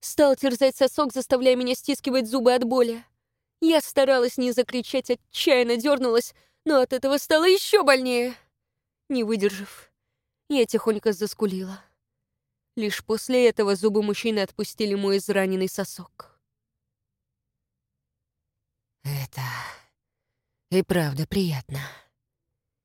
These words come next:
Ирвинг довольно улыбнулся и посмотрел на мою вторую грудь. "Нет, пожалуйста". Я задрожала, не готовая к новой боли. Но на этот раз Валамео нежно прикоснулся губами, покатал набухший сосок языком.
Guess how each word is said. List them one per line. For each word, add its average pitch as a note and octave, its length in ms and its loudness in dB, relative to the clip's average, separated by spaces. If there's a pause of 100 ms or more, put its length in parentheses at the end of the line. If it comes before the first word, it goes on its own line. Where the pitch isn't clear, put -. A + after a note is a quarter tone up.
(160)
Ирвинг G#3+ 400 2
довольно G#3 400 2
улыбнулся G#3 640 -2
и G3 40 -2
посмотрел G3+ 540 -4
на G3 120 -2
мою F#3+ 220 -2
вторую F#3 440 -2
грудь. F#3 420 -12 (460)
"Нет, - 180 -12 (640)
пожалуйста". F4 580 2 (840)
Я C4 200 4
задрожала, A3+ 560 2
не A#3 140 -4
готовая A#3 460 2
к - 60 -6
новой G#3+ 300 4
боли. G#3 340 2 (760)
Но A#3 200 6
на G#3+ 200 2
этот A3 320 -2
раз G#3+ 220 -2
Валамео A3+ 460 4
нежно A#3 360 0
прикоснулся A#3 640 0
губами, A#3 440 0
покатал B3+ 480 0
набухший B3 460 0
сосок B3+ 400 0
языком. A#3 640 -2